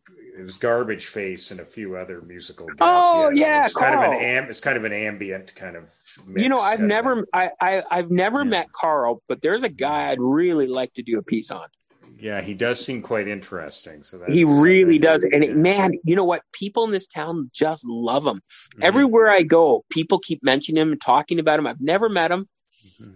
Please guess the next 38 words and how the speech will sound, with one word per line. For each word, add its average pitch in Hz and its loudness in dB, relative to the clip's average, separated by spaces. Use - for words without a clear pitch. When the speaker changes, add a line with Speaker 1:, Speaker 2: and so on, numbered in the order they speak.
Speaker 2:
but, 135 4
uh, 123 6
there, 160 2
there's 180 2
a 202 2
guy 135 2
there 127 -4
who, 117 -4
who 135 -2
I'd, 151 0
I'd 139 -2
really 131 0
like 120 -8
to 113 -2
eventually, 117 -6
uh, 107 -4
uh, 113 -4
do 120 2
a 113 0
piece 113 -2
on 104 -2
because 104 -2
he, 120 -4
he 147 4
has 139 6
such 131 -4
a 123 -4
huge 147 4
influence 135 4
in 92 -4
this - -8
town 95 -4
Speaker 1:
Yes. 92 -6
Speaker 2:
as 139 4
being 147 10
someone 147 6
that's 110 4
respected 139 0